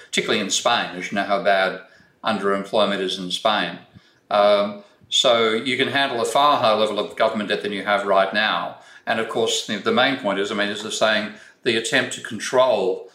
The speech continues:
government debt using the euro has failed abjectly anyway. Uh, and we look at Japan. I mean, Japan is,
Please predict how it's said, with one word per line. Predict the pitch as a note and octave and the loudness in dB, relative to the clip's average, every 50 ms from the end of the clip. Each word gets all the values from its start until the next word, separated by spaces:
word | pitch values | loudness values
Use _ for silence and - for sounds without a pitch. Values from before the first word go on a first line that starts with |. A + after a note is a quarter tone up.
| - _ - | -20 _ -2
government | - A2+ A2 A#2+ A2 G2+ G2 - | 0 0 0 0 -2 -4 -2 -2
debt | - G2 F#2+ - | 0 0 0 -2
using | G#2 G#2+ A2 A2 - - G#2+ G2 | -4 -4 -4 -2 -2 -2 -4 -4
the | F#2+ G2+ | -2 -2
euro | G#2 G#2 A2 G#2 G2+ | 0 2 2 2 0
has | A2 G#2 - - | 0 -2 -2 2
failed | - A2 A2 A2 A2 G#2+ | 2 4 4 4 4 4
abjectly | A2 A2 G#2+ - A2+ G#2+ - - A2 G2+ G2 | 4 2 2 0 -2 -2 -2 -2 -2 -2 0
anyway. | G#2+ A#2 B2+ A#2+ G2 F2+ E2 - - - - _ _ - - - - - - _ _ | 0 0 0 -2 -2 -4 -4 -6 -6 -10 -14 _ _ -20 -20 -20 -20 -20 -20 _ _
Uh, | - A2 G#2+ G#2+ G#2+ G#2+ A2 - | 0 2 4 4 4 4 2 2
and | B2+ A#2+ A#2+ | 0 2 2
we | C3+ | 2
look | C#3 E3+ - - | 2 0 0 -2
at | A#2+ | -4
Japan. | - - - - B2 B2+ B2+ A#2+ G#2 G2 G2 | -6 -8 -8 -4 -2 0 2 2 0 -2 -4
I | |
mean, | G2 G2 | -6 -6
Japan | G2+ - - B2 C3 C3 B2+ B2+ A#2 G#2+ | -8 -10 -8 -4 -2 0 0 0 0 -2
is, | G#2 G#2 - - - | 0 0 -2 -2 -4